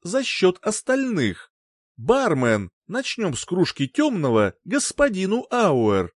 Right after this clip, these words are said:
Ох-охо, мне это нравится. Конечно, кому скоро на дежурство заступать, пришлось со вздохом удалиться, а кому-то, кажется,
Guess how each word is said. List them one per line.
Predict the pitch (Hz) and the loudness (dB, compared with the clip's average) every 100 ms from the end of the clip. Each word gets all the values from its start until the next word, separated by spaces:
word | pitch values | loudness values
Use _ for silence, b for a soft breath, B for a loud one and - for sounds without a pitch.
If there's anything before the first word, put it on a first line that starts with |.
| _ _ _ _ | _ _ _ _
Ох-охо, | - 107 - 165 - 226 190 98 85 _ | 0 0 2 2 2 4 6 4 0 _
мне | - 143 185 226 240 - | -6 -4 -2 0 -2 -2
это | 180 180 175 220 | 2 2 2 0
нравится. | 247 240 170 98 95 - 101 92 85 _ _ _ _ | 2 2 2 0 -4 -6 -2 -2 -2 _ _ _ _
Конечно, | - 131 185 214 - 208 202 - | -2 0 2 0 -2 -4 -6 -4
кому | 196 233 | -2 -2
скоро | 233 - 160 113 | -4 -2 0 0
на | 104 | 0
дежурство | 110 127 185 247 - - 113 | 0 0 2 2 -2 -6 -4
заступать, | 117 - 175 - 107 85 - _ - | -4 -4 -6 0 0 0 -4 _ -8
пришлось | 101 92 - 208 214 - | -6 -4 -2 0 0 -6
со | - - 220 | -8 -6 -4
вздохом | 175 127 127 - 151 | -4 -2 -2 -2 -6
удалиться, | - 175 196 175 110 - - 90 80 - _ _ | -2 0 0 0 -4 -6 -4 -2 -2 -8 _ _
а | 123 117 | -4 -2
кому-то, | 123 156 247 - 101 | 0 0 0 0 -2
кажется, | - 214 226 226 - | 0 0 0 -2 -6